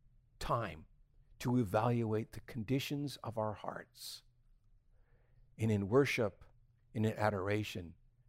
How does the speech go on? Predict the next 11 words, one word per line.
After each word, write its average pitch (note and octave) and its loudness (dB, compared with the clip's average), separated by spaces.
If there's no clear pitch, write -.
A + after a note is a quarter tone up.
yield C3 6
our G#2 0
hearts G2 -2
up F2 -4
to G#2+ -8
you. F2 -10
Yes, A2+ 2
Lord, - -2
examine A#2+ 0
our B2+ 0
hearts. - -10